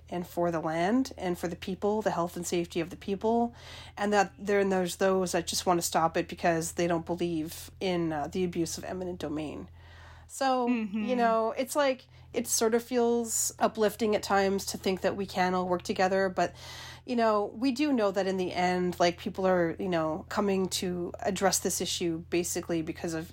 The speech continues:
Speaker 1: very different reasonings, right? So,
Speaker 2: Right.
Speaker 1: yeah. <laughs> But with, but through that, we hope that we can create some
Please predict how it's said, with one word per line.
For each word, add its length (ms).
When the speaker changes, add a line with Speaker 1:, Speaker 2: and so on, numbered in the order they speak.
Speaker 1:
very 480
different 680
reasonings, 600
right? 320
So, 600
Speaker 2:
Right. 460
Speaker 1:
yeah. 520
<laughs> 440
But 260
with, 340
but 160
through 280
that, 300
we 120
hope 220
that 120
we 120
can 160
create 500
some 540